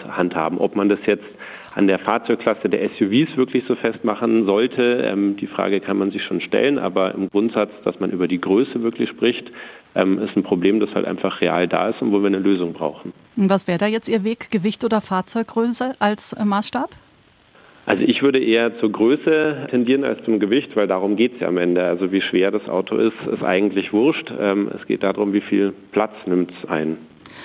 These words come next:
Speaker 2: Und was halten Sie von Onays Satz, Parken in der Stadt sollte generell unattraktiver werden?
Speaker 1: Also wir versuchen es in München vor allem damit,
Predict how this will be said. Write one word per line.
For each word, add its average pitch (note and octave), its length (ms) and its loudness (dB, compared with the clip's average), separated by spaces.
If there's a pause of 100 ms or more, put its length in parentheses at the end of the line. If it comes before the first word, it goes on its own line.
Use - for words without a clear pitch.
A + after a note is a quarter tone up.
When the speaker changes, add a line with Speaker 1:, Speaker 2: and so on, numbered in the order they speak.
(160)
Speaker 2:
Und F3+ 80 4
was F#3 140 2
halten G#3+ 220 4
Sie A#3 140 0
von G#3+ 380 2
Onays G3+ 580 2
Satz, - 480 -2
Parken G3+ 300 0
in G#3 80 2
der F#3+ 80 0
Stadt G3 260 -2
sollte G3 300 -2
generell F#3+ 480 0
unattraktiver B3 880 -2
werden? A#3+ 320 0 (1400)
Speaker 1:
Also F#2+ 200 0
wir A#2+ 140 4
versuchen A#2 420 2
es A#2 60 -2
in G#2 100 2
München A#2+ 320 2
vor G2+ 200 -2
allem G#2 180 0
damit, G#2 280 2